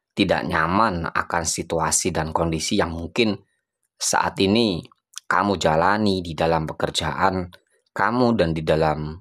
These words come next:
usaha kamu, teman-teman. Ya, mungkin di dalam posisi pekerjaan dan juga usaha kamu ada beberapa masalah-masalah,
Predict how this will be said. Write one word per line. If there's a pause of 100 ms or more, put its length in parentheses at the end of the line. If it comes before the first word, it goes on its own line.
(220)
usaha
kamu,
teman-teman. (240)
Ya,
mungkin (500)
di
dalam
posisi
pekerjaan
dan
juga (480)
usaha
kamu
ada
beberapa
masalah-masalah,